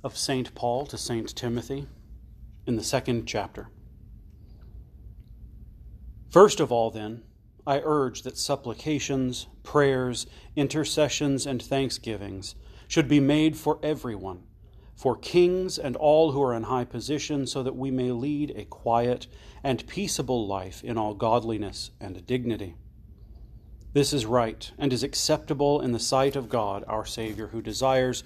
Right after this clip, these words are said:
everyone to be saved and to come to the knowledge of the truth. For there is one God.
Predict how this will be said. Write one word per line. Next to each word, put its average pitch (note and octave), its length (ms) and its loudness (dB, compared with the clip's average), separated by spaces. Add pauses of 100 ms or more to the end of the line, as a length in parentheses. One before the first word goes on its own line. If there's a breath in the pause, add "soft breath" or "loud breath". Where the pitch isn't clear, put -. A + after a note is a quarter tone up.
(280 loud breath)
everyone D3+ 560 4
to C3 100 -8
be G#2+ 140 -10
saved C#3 560 0 (260 loud breath)
and B2+ 120 -4
to B2 100 -6
come D3+ 360 0
to B2+ 100 -4
the A2 100 -6
knowledge D3 640 2
of A#2+ 220 -4
the A#2+ 80 -8
truth. - 560 -8 (500 soft breath)
For D#3 140 6
there C#3 200 6
is A2 140 -2
one C#3 460 0
God. F#2+ 420 -8